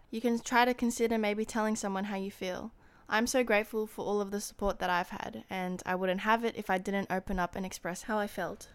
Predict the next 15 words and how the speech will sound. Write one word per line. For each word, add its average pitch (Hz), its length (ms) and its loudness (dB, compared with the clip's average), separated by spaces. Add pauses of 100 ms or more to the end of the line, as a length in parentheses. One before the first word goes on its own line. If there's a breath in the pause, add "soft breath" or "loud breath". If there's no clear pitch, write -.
(140)
It 247 160 4
really 302 520 6
just 359 200 0
made 302 160 6
me 262 140 6
feel 208 320 2
like 190 340 2
I 190 300 2
could 208 180 -4
make 185 200 -4
a 202 40 -10
difference, - 580 -10
and 180 420 -4 (100)
I 196 100 -2
have, 202 400 -4